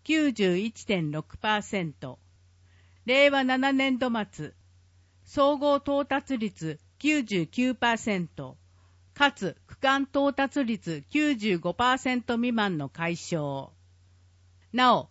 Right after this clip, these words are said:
令和十七年度に総合到達率百パーセントを目標とする。礎石像の塀。通行障害建築物となる礎石像の塀。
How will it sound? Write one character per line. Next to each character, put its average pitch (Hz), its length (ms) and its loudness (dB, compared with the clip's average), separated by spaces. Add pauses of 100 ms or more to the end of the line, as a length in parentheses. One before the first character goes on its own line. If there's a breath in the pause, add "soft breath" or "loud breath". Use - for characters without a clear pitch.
令 285 240 6
和 277 140 2
十 262 240 2
七 277 280 2
年 269 300 2
度 185 120 0
に 151 260 -6 (120)
総 277 340 2
合 277 240 2
到 269 260 -2
達 262 300 -4
率 180 460 -6
百 190 280 -6
パ 269 200 0
ー 269 60 -4
セ 269 200 -4
ン 247 80 -4
ト 151 260 -6
を 147 60 -10
目 151 260 -8
標 185 300 -4
と 180 120 -6
す 156 220 -8
る。 139 220 -10 (1400)
礎 247 340 -2
石 294 200 -2
像 208 240 0
の 143 160 -4
塀。 160 560 -6 (920)
通 269 260 -10
行 277 240 0
障 262 320 0
害 180 180 -4
建 240 260 -4
築 - 260 -14
物 226 240 -12
と 170 120 -6
な 170 140 -6
る 156 80 -10
礎 185 320 -10
石 247 180 -8
像 190 220 -6
の 143 140 -6
塀。 147 560 -16